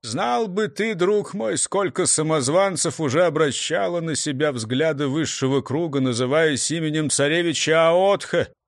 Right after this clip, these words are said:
якобы выжившего в беду. Я поехал ты в эти дикие края потому лишь, что ты прислал весть не о нем,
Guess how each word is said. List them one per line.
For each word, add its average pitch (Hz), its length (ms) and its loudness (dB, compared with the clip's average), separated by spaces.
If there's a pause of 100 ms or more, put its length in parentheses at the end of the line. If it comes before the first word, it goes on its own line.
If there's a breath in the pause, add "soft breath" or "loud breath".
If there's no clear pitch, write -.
(440)
якобы 127 680 -2
выжившего 127 720 -2
в 104 120 -4
беду. 117 560 -4 (460)
Я 247 180 -2
поехал 269 720 0
ты 190 160 2
в 190 60 0
эти 175 180 0
дикие 175 340 -2
края 175 380 4
потому 165 480 2
лишь, 190 220 2
что - 240 -2
ты 170 160 0
прислал 156 480 0
весть 156 340 2
не 156 120 0
о 147 160 2
нем, 151 520 -2